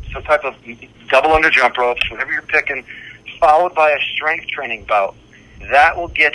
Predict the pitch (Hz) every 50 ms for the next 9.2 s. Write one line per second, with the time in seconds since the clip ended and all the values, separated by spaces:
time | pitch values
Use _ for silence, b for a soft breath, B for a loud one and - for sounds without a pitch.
0 | - - - - 117 110 107 - - _ - 127 120 117 117 104 104 113 113 104
1 | - _ - - 123 123 131 - - - - - - _ - - - - - -
2 | 135 123 117 117 117 - - - - 120 107 101 101 104 104 104 104 104 101 101
3 | 101 98 90 85 - - - - - - - - - - - - - - - -
4 | - - 117 120 131 143 151 151 156 147 139 - - - - - - - - -
5 | - - - - - 139 139 123 117 135 135 139 143 151 160 170 180 170 - -
6 | 151 139 131 - - 123 120 113 104 110 101 98 95 98 - - - 165 - -
7 | 107 107 98 - - - 120 117 127 135 143 135 120 - 120 113 110 104 104 -
8 | 107 107 107 - 117 120 123 123 123 123 120 - - - 117 123 - - - -
9 | 120 110 98 90